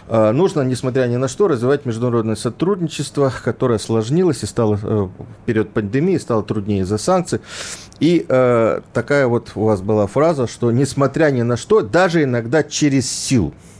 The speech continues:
Что вы имеете в виду? Что мы не можем заставить, э,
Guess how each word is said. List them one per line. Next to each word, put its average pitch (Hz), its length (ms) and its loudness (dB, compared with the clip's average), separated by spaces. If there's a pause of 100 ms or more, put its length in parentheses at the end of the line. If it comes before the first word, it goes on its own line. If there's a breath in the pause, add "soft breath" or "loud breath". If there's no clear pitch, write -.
(640 loud breath)
Что 226 280 2
вы 170 140 6
имеете 151 340 2
в - 20 2
виду? 113 180 2
Что 131 140 -2
мы 160 260 2
не 180 100 2
можем 175 300 2
заставить, 113 640 0
э, 98 440 -6